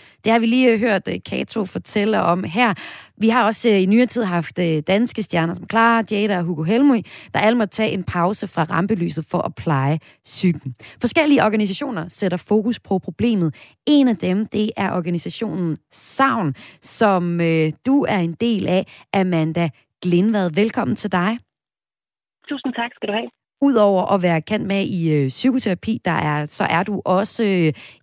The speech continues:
Speaker 1: en, øh, del af, eller artist i elektropop-du-, øh, duoen Jerv. Og så er du altså en del af den her, øh, gru-, øh, initiativet Savn, som er en, øh, som har en mission at styrke det mentale trivsel for kreative sjæle i musikbranchen, som I siger, Amanda.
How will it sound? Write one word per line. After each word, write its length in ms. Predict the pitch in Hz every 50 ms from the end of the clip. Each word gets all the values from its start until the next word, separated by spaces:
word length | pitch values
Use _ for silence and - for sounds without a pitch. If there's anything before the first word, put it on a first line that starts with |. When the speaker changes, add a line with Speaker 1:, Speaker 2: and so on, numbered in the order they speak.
| _ -
Speaker 1:
en, 300 | 202 180 175 165 160 156 143
øh, 60 | 143 - -
del 240 | 214 196 160 127 - -
af, 180 | - 143 -
eller 140 | - - -
artist 400 | 143 143 - - 233 240 - -
i 100 | - -
elektropop-du-, 720 | 147 151 180 - 220 175 - 185 - - - 180 180 156 156 -
øh, 100 | - 113 - _ -
duoen 420 | - 277 320 311 320 294 240 185 151
Jerv. 520 | - 170 139 170 226 269 - 226 180 151 - - - - - - -
Og 320 | 196 208 208 202 190 190
så 80 | - 247
er 40 |
du 60 | 226 220
altså 160 | 208 196 220
en 140 | 208 208 202
del 160 | 220 214 190
af 140 | 180 180 185
den 100 | 190 202
her, 140 | 185 175 170 -
øh, 180 | - 160 156 151 135 _ _ -
gru-, 140 | 160 - 165
øh, 240 | 156 151 147 143 135 131 135 - -
initiativet 440 | 185 165 185 180 - 269 226 180
Savn, 300 | - - 269 269 277 233
som 160 | 185 - 180 180
er 200 | - - 175 196 165 - - - - -
en, 280 | - 202 196 190 175 156
øh, 420 | 139 135 139 147 143 139 - - - _ -
som 100 | 165 165
har 160 | 156 202 185
en 80 | 160 -
mission 360 | 143 - 339 370 359 311 - - _ _
at 200 | - - 277 -
styrke 480 | - - - - - 240 247 262 277 277
det 80 | 226 196
mentale 320 | 175 165 - 202 185 196
trivsel 440 | 160 - - 165 170 165 - - -
for 180 | - 170 160 147 - - - _
kreative 600 | - - 151 147 156 165 - - - 170 147 143 135
sjæle 420 | - - - 135 131 135 139 139 -
i 40 | -
musikbranchen, 840 | 139 131 127 - - - - _ _ - 131 123 113 - - -
som 200 | 131 - - 147
I 40 | 135
siger, 300 | 123 - - - 104 113
Amanda. 400 | 127 127 127 127 120 131 131 135